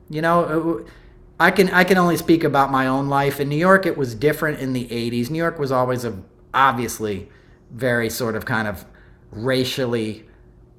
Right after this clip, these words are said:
charged place, to put it mildly, right? You had Howard Beach, you had all these famous things in the eighties, but you didn't have people like in upstate New York where I live,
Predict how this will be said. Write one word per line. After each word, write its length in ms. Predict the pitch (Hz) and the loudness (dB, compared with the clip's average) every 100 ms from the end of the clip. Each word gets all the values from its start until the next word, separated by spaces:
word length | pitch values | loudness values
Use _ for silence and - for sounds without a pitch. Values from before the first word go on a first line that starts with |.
| _ | _
charged 880 | - - - 123 123 107 92 - - | -12 -10 -6 -2 0 0 -4 -12 -10
place, 400 | 117 98 - - | -6 -6 -8 -12
to 120 | 113 | -12
put 200 | - 113 | -6 -6
it 80 | 101 | -4
mildly, 500 | 104 85 78 - - | -4 -4 -6 -12 -8
right? 200 | 107 127 | -6 -4
You 80 | 123 | -4
had 100 | 92 | -2
Howard 420 | 127 131 127 123 | 2 2 2 0
Beach, 480 | 208 202 190 - - | 2 2 0 -8 -10
you 200 | 135 143 | -8 -2
had 200 | 143 135 | 0 2
all 120 | 143 | 2
these 200 | 147 139 | 0 -2
famous 460 | - 156 151 147 131 | -4 -2 -2 -2 -4
things 360 | - 139 135 135 | -4 -4 -4 -4
in 100 | 127 | -2
the 140 | 131 | 0
eighties, 340 | 143 139 120 | 0 0 -2
but 200 | 117 147 | -4 -2
you 80 | 175 | -2
didn't 260 | 185 269 196 | 0 0 0
have 340 | 180 170 170 | 2 0 0
people 320 | 170 165 160 | -2 0 0
like 340 | 135 127 120 - | 2 0 0 -4
in 140 | 123 | -4
upstate 480 | 123 139 - 139 123 | -4 -6 -2 -2 0
New 100 | 123 | -2
York 240 | 123 120 | -2 -2
where 120 | 123 117 | -2 0
I 140 | 123 | 0
live, 280 | 120 117 | 0 -4